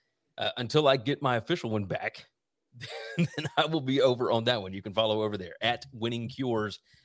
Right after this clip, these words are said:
And of course, the gentleman with me. I like the, uh, I like the hair.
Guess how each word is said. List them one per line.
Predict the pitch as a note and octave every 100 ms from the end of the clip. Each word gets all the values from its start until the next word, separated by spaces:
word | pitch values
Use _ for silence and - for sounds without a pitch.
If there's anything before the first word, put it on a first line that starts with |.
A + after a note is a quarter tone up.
| B2 G2
And | B2
of | C3
course, | A3 G3+ - - _ _
the | A#2+
gentleman | C3 C3+ B2
with | A#2+ -
me. | - _ _ - - _ -
I | F2+
like | A2 -
the, | A2 G#2+
uh, | G2+ G2+ - _ _ -
I |
like | G2 G2+
the | G2+
hair. | - A#2+ C3+